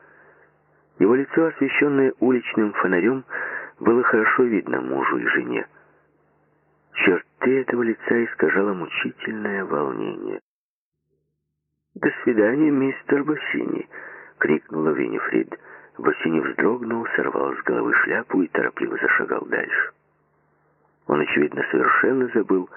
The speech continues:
об их существовании. «Ну?» сказал Дарти. «Видела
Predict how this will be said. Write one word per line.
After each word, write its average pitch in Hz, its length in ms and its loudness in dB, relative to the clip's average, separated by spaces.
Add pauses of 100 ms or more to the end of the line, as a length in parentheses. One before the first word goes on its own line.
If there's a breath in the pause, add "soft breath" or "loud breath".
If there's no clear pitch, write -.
(420 loud breath)
об - 220 -2
их - 100 -2 (180)
существовании. 62 1000 -4 (1200 loud breath)
«Ну?» 113 560 0 (800)
сказал 65 380 0
Дарти. - 440 -4 (720 soft breath)
«Видела 123 720 4